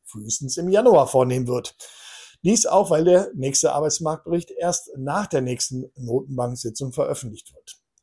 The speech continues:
Dazu passt Grund Nummer drei. Die Protokolle der letzten Sitzung der U-S-Notenbank wurden heute veröffentlicht und dort war zu lesen, dass viele der Teilnehmer angedeutet hätten, dass es unter ihren wirtschaftlichen Prognosen wahrscheinlich angemessen wäre,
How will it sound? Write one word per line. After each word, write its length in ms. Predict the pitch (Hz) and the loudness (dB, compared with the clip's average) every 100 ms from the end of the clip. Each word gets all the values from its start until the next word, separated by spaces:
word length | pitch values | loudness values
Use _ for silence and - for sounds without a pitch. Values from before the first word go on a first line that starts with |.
| _ _ | _ _
Dazu 320 | 127 131 180 170 | -2 -2 0 2
passt 420 | 208 208 - _ _ _ 156 127 | 2 2 -4 _ _ _ -6 -2
Grund 340 | 123 170 170 | 4 4 2
Nummer 200 | 180 160 | 2 4
drei. 380 | 208 240 147 - _ - - - - | 6 6 6 2 _ -20 -20 -10 0
Die 200 | 160 170 | 2 2
Protokolle 540 | - 190 - 226 214 | 2 0 2 4 6
der 120 | 165 | 6
letzten 480 | 156 165 - 175 143 | 4 2 0 -2 -2
Sitzung 300 | 185 - 170 | -2 -2 0
der 120 | 151 | 2
U-S-Notenbank 920 | 131 135 - 165 160 - 139 113 113 113 | 2 0 0 0 0 -2 -6 -6 -6 -8
wurden 160 | 113 | -6
heute 200 | 123 127 | -6 -6
veröffentlicht 600 | - 143 151 170 180 - | -6 -6 -6 -4 -6 -6
und 120 | 151 | -8
dort 300 | 131 156 190 | 0 2 2
war 140 | 170 175 | 0 0
zu 100 | 165 | -2
lesen, 560 | 127 123 143 156 156 _ - - | -4 -4 -4 -4 -6 _ -18 -4
dass 240 | 135 - | -2 -2
viele 300 | - 208 240 | -4 -4 -2
der 120 | 180 | -2
Teilnehmer 440 | 170 135 139 139 123 | 0 -2 0 -2 -2
angedeutet 580 | 156 214 180 170 175 160 | 0 0 2 0 -2 -6
hätten, 300 | 160 156 156 - | -4 -6 -10 -10
dass 240 | 143 123 - | -8 -6 -6
es 160 | 123 | -8
unter 220 | 139 135 - | -10 -8 -4
ihren 320 | 190 285 165 120 | 0 2 2 0
wirtschaftlichen 480 | 117 135 135 147 | -4 -6 -6 -8
Prognosen 560 | 147 151 151 180 196 180 | -6 -6 0 2 2 2
wahrscheinlich 680 | 135 - 127 131 196 185 - | 2 0 -6 -4 -4 -6 -6
angemessen 520 | 160 147 139 - 123 | -4 -2 -2 -4 -2
wäre, 320 | 120 127 135 | 0 0 -2